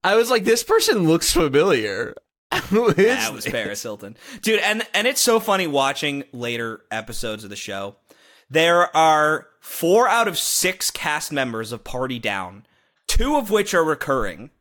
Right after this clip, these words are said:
Speaker 2: characters on the show, and two of which are, uh, like, more bit players. There is one Breaking Bad alum, one Better Call Saul alum. Uh,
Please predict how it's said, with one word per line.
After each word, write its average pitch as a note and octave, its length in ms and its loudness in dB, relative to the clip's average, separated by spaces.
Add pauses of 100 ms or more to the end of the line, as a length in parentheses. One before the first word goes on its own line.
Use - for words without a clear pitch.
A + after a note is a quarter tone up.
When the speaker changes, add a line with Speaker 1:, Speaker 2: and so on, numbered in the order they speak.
(100)
Speaker 2:
characters F2+ 640 -10
on G2 160 -14
the F#2 80 -16
show, C#2 300 -20 (420)
and C#3 100 -4
two F3 160 0
of D#3 80 -2
which D#3 240 -2
are, C3+ 420 -2 (120)
uh, C#3+ 240 -8
like, A#2+ 220 -6
more A#2+ 160 -6
bit G#2+ 200 -12
players. F#2 480 -16 (680)
There D#3+ 460 2
is D#3+ 840 -2 (960)
one E3+ 320 -2
Breaking F#3+ 380 -2
Bad B2+ 240 -2
alum, G2 340 -10 (280)
one E3+ 340 0
Better E3 260 2
Call C#3+ 300 2
Saul A2 440 -2
alum. F#2+ 440 -12 (960)
Uh, A#2+ 760 0